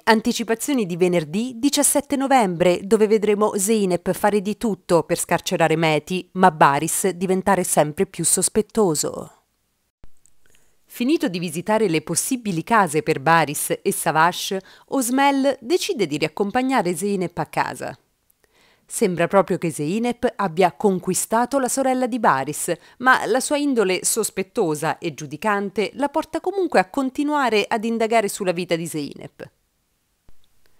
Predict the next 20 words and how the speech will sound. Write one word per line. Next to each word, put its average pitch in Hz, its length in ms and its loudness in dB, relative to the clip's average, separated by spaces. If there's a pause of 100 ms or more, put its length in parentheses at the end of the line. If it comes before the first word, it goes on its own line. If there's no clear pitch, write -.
(380)
Oslem 190 680 2
e 233 140 4
Zeynep 180 640 2
arrivano 220 420 4
a 190 60 0
casa. 139 500 -2 (220)
Ad 208 180 6
accoglierle 269 680 2
è 427 120 -4
Sakine 165 640 -4
e 349 100 -4
subito 208 400 -2
Zeynep 180 460 -2
spiega 180 380 0
chi 180 160 -10
sia. 135 360 -8 (420)
La 175 120 0
sua 196 160 0
madre 226 320 2
biologica, 156 720 0